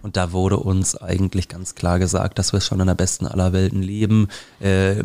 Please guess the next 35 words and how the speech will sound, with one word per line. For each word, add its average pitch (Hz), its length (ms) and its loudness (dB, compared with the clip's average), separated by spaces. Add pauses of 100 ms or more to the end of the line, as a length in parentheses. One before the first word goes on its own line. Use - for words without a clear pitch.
soziale 104 400 0
Marktwirtschaft 104 600 -2
ist 107 120 2
quasi 101 280 0
bisschen 107 280 0
Kapitalismus, 104 640 2
bisschen 104 240 -4
Sozialismus, 104 640 0
da 101 80 -2
kann 104 140 0
man 101 140 2
wirklich 110 280 0
nicht 98 160 0
meckern. 107 420 0 (320)
Und 98 160 2
schön, 104 540 2
wie 101 320 4
wir 98 240 4
Arbeitgeber 98 460 0
und 95 140 -2
Arbeitnehmer 98 440 0
uns 98 140 2
immer 98 220 2
wieder 101 260 2
alle 95 180 0
einigen, 135 500 2
so. 135 300 2
Also 98 260 0
da 90 180 0
wurde 95 240 0
einfach, 92 420 0 (400)
äh, 104 100 -2
jegliche 101 560 2
Existenz - 640 0
von, 92 340 0